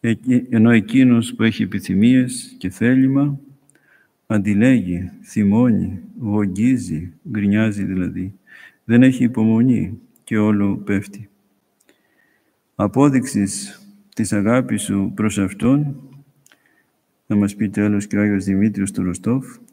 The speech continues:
απόδειξη, λέει, της αγάπης που έχεις προς τον Θεό, είναι η τήρηση των εντολών Του. Αρχή της αγάπης σου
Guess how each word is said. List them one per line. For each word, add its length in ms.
απόδειξη, 580
λέει, 180
της 220
αγάπης 720
που 120
έχεις 400
προς 220
τον 140
Θεό, 460
είναι 280
η 220
τήρηση 420
των 160
εντολών 420
Του. 160
Αρχή 440
της 200
αγάπης 480
σου 460